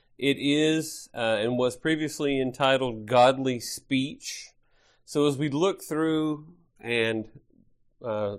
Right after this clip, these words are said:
look at this word this morning, I pray you would, uh, keep that in mind as we think about what it means, uh, for godly speech.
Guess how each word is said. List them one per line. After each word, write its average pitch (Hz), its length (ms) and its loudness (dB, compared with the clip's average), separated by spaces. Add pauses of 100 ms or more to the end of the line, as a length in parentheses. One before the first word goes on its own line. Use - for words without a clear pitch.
look 131 240 0
at 151 520 4
this 135 400 -6
word 135 240 2
this 131 160 -6
morning, 135 260 2
I 123 40 0
pray 135 200 -2
you 127 220 -2
would, 120 140 -4 (420)
uh, 104 260 0
keep - 240 -4
that 156 160 6
in 135 160 6
mind 147 480 4 (640)
as 120 260 -4
we 117 360 -4 (340)
think 165 200 4
about 147 280 6
what 143 160 6
it 131 100 0
means, 143 680 2 (100)
uh, 113 360 0 (140)
for - 140 -6
godly 123 440 4
speech. - 680 -4